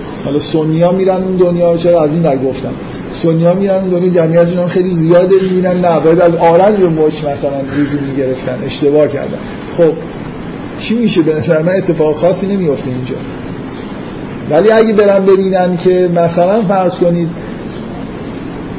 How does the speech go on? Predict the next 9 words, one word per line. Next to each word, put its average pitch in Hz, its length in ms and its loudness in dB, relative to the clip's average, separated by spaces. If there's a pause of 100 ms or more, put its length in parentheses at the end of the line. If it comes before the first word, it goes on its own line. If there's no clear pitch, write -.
(1080)
بعضی 175 340 2
از 170 100 4
افرادی 170 520 2
که 170 380 2
مقدس 160 540 0
می‌دونستن 165 680 -2
در 156 140 2
جهنم 160 580 0
هستن 180 600 -2